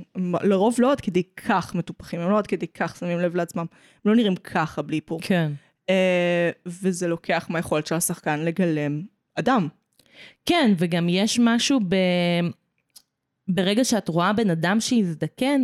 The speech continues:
Speaker 2: את רואה את החיים שהוא עבר.
Speaker 1: כן.
Speaker 2: כאילו, את רואה את הקמטי צחוק, ואת הסימנים מהשמש, זה, זה, זה ניסיון, זה חיים שבן אדם עבר.
Speaker 1: זה משקל לתפקיד.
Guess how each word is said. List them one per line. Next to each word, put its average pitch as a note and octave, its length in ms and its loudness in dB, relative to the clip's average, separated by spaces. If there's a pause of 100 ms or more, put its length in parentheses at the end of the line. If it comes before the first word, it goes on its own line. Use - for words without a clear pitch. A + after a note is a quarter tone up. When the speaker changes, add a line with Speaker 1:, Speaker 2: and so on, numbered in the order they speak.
(100)
Speaker 2:
את - 120 -6
רואה F3 500 0
את A#3+ 100 -2
החיים D#3+ 400 -2
שהוא F#3 260 0
עבר. C#3 460 -4 (100)
Speaker 1:
כן. F3 240 -2 (280)
Speaker 2:
כאילו, F3+ 160 4
את E3 100 -2
רואה F3 300 2
את G#3 180 -2
הקמטי G3+ 480 0
צחוק, - 680 0
ואת E3+ 420 -2 (1000)
הסימנים G#3 520 4
מהשמש, G#3 800 2
זה, D#3+ 260 -4
זה, E3 340 -2 (220)
זה E3+ 200 -4
ניסיון, F3 800 0
זה E3 120 -4
חיים A#3 480 2
שבן G3 360 0
אדם G3 280 0
עבר. F#3 420 0
Speaker 1:
זה G3 140 0
משקל E3+ 340 0
לתפקיד. E3+ 540 -4